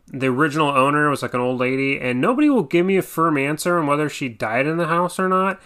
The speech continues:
which I'm pretty sure means that she did. Uh, <laughs> so, uh, and people always say, like, dogs can, like, sense stuff. Well,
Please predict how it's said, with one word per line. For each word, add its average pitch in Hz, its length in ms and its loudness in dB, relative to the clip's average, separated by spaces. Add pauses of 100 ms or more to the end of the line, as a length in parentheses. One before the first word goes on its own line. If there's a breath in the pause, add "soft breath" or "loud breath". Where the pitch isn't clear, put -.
(160 loud breath)
which - 260 -6
I'm 139 100 0
pretty 226 300 0
sure 190 300 0
means 165 320 0
that 135 100 -2
she - 160 -10
did. 127 500 -6 (560 soft breath)
Uh, 131 520 2
<laughs> - 320 -14
so, - 560 2 (420 loud breath)
uh, 170 360 2 (1300)
and 175 160 0
people 220 220 0
always 202 240 2
say, 196 120 2
like, 190 220 2
dogs 170 380 4
can, 175 160 -2
like, 156 180 -2
sense 175 380 -4
stuff. 208 420 2 (320 soft breath)
Well, 180 440 0